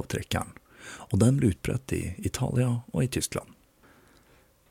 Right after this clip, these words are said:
Men det var ikke bare krigsmaskineri han designet når han var i Milano. Han kom riktig nok ikke lenger enn til idéstadiet,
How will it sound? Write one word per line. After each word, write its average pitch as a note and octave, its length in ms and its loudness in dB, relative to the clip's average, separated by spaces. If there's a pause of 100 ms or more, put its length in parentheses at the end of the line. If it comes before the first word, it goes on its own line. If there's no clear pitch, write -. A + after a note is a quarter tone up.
(260)
Men A2 240 8
det A2 80 6
var E2 160 2
ikke A2 240 2
bare F#2 320 6
krigsmaskineri G#2+ 1120 4
han E2+ 160 2
designet D#2+ 480 0
når E2 160 -2
han E2 80 -6
var E2 160 -4
i D#2 80 -6
Milano. F2 400 -6 (1400)
Han G2 160 0
kom F#2+ 220 4
riktig G#2 320 2
nok - 320 2 (100)
ikke F#2+ 240 0
lenger E2 400 -2
enn D#2 220 -8 (240)
til F2+ 160 2 (100)
idéstadiet, G#2+ 840 8